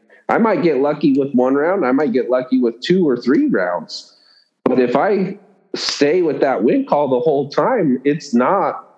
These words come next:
uh, chances are I'm not gonna remain lucky, right?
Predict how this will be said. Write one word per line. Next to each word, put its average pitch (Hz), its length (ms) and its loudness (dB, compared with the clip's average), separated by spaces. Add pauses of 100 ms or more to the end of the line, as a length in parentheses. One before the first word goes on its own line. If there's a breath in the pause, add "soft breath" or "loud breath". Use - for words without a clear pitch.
(240)
uh, 120 100 0 (120)
chances 196 400 0
are 196 200 2
I'm 175 140 2
not 196 220 0
gonna 170 200 2
remain 147 440 0
lucky, 131 420 -2 (200)
right? 113 300 0